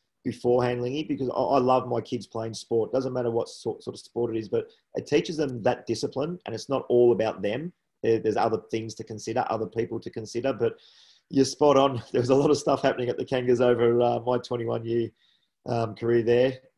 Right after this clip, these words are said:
Um, David Noble actually has got this little thing that he shows the boys quite often. We all think success just looks like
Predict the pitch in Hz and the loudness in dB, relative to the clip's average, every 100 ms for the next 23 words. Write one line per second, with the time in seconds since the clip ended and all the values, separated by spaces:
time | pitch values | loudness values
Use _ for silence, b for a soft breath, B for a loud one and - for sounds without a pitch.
0 | - 117 117 110 156 143 123 123 120 120 | -6 -4 -2 0 2 2 2 2 4 2
1 | 113 120 117 - 113 - - - 117 120 | 0 -6 -4 -4 -4 -10 -18 -10 -2 -2
2 | 117 123 113 113 - 117 113 104 113 117 | -2 -6 -6 -6 -2 -2 -2 -2 -2 -2
3 | - 120 123 123 151 147 _ _ _ 135 | -2 0 0 -2 -6 -8 _ _ _ 4
4 | 151 143 127 131 120 - - - 123 - | 6 6 4 -2 -6 -10 -10 -4 -4 -4
5 | 120 - 120 - 117 | -8 -6 -6 -4 -4